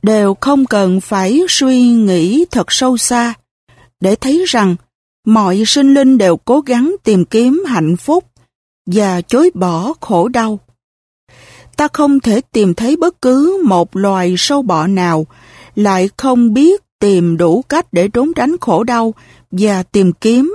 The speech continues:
an toàn. Con người có thể làm hơn như thế nhiều, nhờ vào khả năng biết suy nghĩ. Lời khuyên đầu tiên của tôi là hãy dùng cái khả năng biết suy nghĩ ấy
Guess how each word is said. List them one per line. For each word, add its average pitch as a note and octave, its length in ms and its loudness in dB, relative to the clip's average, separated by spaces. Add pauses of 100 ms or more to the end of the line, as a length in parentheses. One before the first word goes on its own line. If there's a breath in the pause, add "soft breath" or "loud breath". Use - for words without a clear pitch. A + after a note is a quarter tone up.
(120)
an A3 260 0 (100)
toàn. E3 400 -2 (960 loud breath)
Con D4 280 2
người F#3+ 260 2
có D#4 160 -2
thể C#4 160 -2
làm F#3 220 0
hơn A#3 320 2
như A#3 180 4
thế A#3+ 260 -4
nhiều, F#3 460 2 (600)
nhờ G#3 300 2
vào F#3 340 -2
khả G3+ 160 -4
năng A#3 260 0
biết D4 200 0
suy A3 340 -2
nghĩ. F#3 480 0 (960 soft breath)
Lời A3 260 0
khuyên C#4+ 460 2
đầu G3 220 2
tiên B3+ 440 0
của A3+ 160 0
tôi A#3+ 280 -2
là E3+ 280 -4 (580)
hãy A#3+ 240 -2
dùng F#3+ 360 2
cái D4 120 -2
khả A#3+ 160 -4
năng B3 280 0 (160)
biết D4 300 0
suy A#3 340 -2
nghĩ F#3+ 580 2
ấy B3 360 0